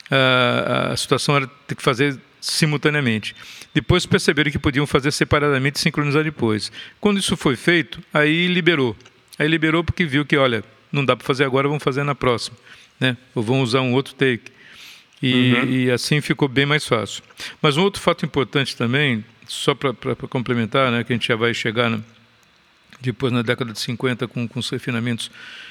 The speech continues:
Speaker 1: e sessenta, é, um, uma grande importância na, na,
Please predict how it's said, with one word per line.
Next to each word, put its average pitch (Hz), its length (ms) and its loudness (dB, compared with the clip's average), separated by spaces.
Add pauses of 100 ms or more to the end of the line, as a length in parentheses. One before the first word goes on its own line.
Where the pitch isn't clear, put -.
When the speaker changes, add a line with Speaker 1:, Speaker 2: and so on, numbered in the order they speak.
(280)
Speaker 1:
e 156 60 -8
sessenta, 139 600 -2 (520)
é, 135 280 2
um, 156 180 0 (200)
uma 156 160 2
grande 180 300 2
importância 151 960 0
na, 131 420 0
na, 123 640 0